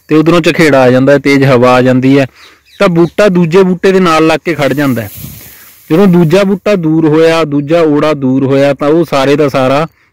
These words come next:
ਧਰਤੀ ਨਾਲ ਲੱਗ ਜੂਗਾ ਜਿਹੜਾ ਨਰਮਾ ਹੈਗਾ ਆਪਣਾ, ਤਾਂ ਉਹਦੇ ਨਾਲ ਆਪਾਂ ਨੂੰ ਜ਼ਿਆਦਾ ਨੁਕਸਾਨ ਹੋ ਜਾਂਦਾ ਹੈ। ਕਿਉਂਕਿ ਪਿਛਲੇ ਤੋਂ ਪਿਛਲੇ ਸਾਲ ਆਪਣੇ ਸੀਗਾ ਨਰਮਾ ਬੀਜਿਆ ਸੀ ਆਪਾਂ ਪੰਜ ਫੁੱਟ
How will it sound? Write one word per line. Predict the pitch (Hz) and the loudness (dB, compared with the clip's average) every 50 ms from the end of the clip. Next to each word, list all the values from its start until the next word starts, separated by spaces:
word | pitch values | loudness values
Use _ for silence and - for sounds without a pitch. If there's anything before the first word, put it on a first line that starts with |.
| _ - | _ -4
ਧਰਤੀ | 151 139 127 - 139 139 | -4 -4 -4 -2 -2 -2
ਨਾਲ | 139 139 139 139 | 0 0 0 0
ਲੱਗ | 135 123 117 | 0 0 -2
ਜੂਗਾ | 120 110 113 113 113 117 113 | -4 -4 -6 -6 -6 -4 -4
ਜਿਹੜਾ | 123 131 135 131 | -2 -2 -2 0
ਨਰਮਾ | 127 117 117 120 120 117 113 | -2 -2 -2 -2 -2 -2 -2
ਹੈਗਾ | 113 117 123 131 120 | -2 -2 -2 -2 -2
ਆਪਣਾ, | 110 - 117 113 110 101 - _ _ _ _ _ _ _ _ _ - - - - - _ _ _ | -4 -6 -10 -12 -12 -14 -16 _ _ _ _ _ _ _ _ _ -20 -20 -20 -20 -20 _ _ _
ਤਾਂ | - 190 208 | -4 -2 0
ਉਹਦੇ | 214 202 208 220 240 | 0 0 2 2 2
ਨਾਲ | 240 226 220 208 | 2 2 0 -2
ਆਪਾਂ | 185 - 190 185 | -2 -4 -4 -4
ਨੂੰ | 190 196 180 | -2 -2 -2
ਜ਼ਿਆਦਾ | 160 156 151 147 160 156 | 0 0 0 0 -2 -2
ਨੁਕਸਾਨ | 156 139 - - 143 135 135 143 | -4 -6 -8 -6 -6 -4 -4 -2
ਹੋ | 131 135 123 | -2 -2 -2
ਜਾਂਦਾ | 117 117 113 117 113 113 | -2 -2 -4 -6 -8 -8
ਹੈ। | 117 113 - _ _ _ _ _ _ _ _ _ _ _ _ _ _ _ _ - - | -10 -12 -16 _ _ _ _ _ _ _ _ _ _ _ _ _ _ _ _ -8 -2
ਕਿਉਂਕਿ | 185 190 196 190 - - 220 220 226 196 - - | 0 0 0 0 0 2 2 2 2 0 -2 -2
ਪਿਛਲੇ | 196 185 - - 190 202 208 208 214 214 208 220 208 - _ _ _ _ _ _ _ _ _ _ _ _ _ _ _ - | -4 -4 -2 0 0 2 4 4 6 6 4 4 2 -2 _ _ _ _ _ _ _ _ _ _ _ _ _ _ _ -4
ਤੋਂ | 196 196 | -4 -4
ਪਿਛਲੇ | 190 208 196 156 165 170 180 165 | -2 -2 -2 0 2 2 2 2
ਸਾਲ | - 151 135 127 123 123 | 0 0 0 0 0 -2
ਆਪਣੇ | 127 143 151 - - 170 180 180 | -2 -4 -6 -8 -6 -6 -6 -4
ਸੀਗਾ | - 156 147 160 196 | -2 -4 -2 -2 0
ਨਰਮਾ | 180 165 151 143 143 143 147 156 | -2 0 -2 0 -2 -2 -2 -2
ਬੀਜਿਆ | 156 143 131 135 135 135 | -2 -2 0 0 0 0
ਸੀ | 127 147 | 0 -2
ਆਪਾਂ | 160 - 170 175 | -2 -2 -4 -6
ਪੰਜ | 175 - - 156 151 151 147 143 - | -6 -4 -4 -2 -2 -2 -2 -2 -2
ਫੁੱਟ | 165 151 143 _ - 170 | -2 -4 -4 _ -2 0